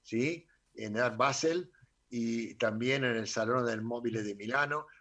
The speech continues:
así que, y publica nuestros informes y nuestras notas de todos los comi-, los grupos, y ha publicado justamente una primera parte de notas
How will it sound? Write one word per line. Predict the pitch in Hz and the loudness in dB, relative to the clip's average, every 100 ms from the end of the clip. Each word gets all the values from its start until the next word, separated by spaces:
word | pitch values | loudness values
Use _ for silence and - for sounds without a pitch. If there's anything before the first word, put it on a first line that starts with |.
| - | -12
así | 101 - 113 | -10 -8 -6
que, | 113 | -4
y | 107 | -6
publica | 104 110 110 127 123 110 | -6 -6 -2 -2 0 -2
nuestros | 104 - 101 101 | -2 -6 -10 -10
informes | 95 139 143 131 113 | -8 -2 0 0 -4
y | 104 | -6
nuestras | 95 - 87 | -10 -10 -12
notas | 113 135 135 107 | -4 -4 -4 -4
de | 101 | -6
todos | - 123 120 | -4 -4 -4
los | 113 98 - | -6 -8 -12
comi-, | 98 98 - | -14 -14 -12
los | 95 | -8
grupos, | 107 143 143 156 151 - _ - - | -4 -6 -4 -6 -6 -14 _ -20 -2
y | 127 | 0
ha | 135 | 2
publicado | 135 127 127 160 147 147 165 - - - | 0 0 2 4 6 6 2 -4 -20 -16
justamente | - 127 131 131 135 127 147 147 - - | -10 -2 0 2 0 0 -2 -2 -12 -2
una | 123 127 | 0 2
primera | 123 135 147 143 | 0 2 2 2
parte | 143 143 135 143 | 0 -2 0 -2
de | 127 123 | 0 0
notas | 135 135 139 139 - | 0 -2 -2 -6 -6